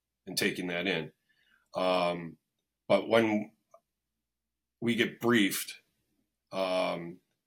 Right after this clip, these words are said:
sometimes we do have to kind of dig a little deeper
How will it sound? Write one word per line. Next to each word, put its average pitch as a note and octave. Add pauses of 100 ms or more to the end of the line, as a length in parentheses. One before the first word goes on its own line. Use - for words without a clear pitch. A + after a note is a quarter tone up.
(160)
sometimes A#2
we G2
do G#2+
have G2
to F#2+
kind F#2+
of F2+ (800)
dig G#2 (200)
a G#2
little G2
deeper F2+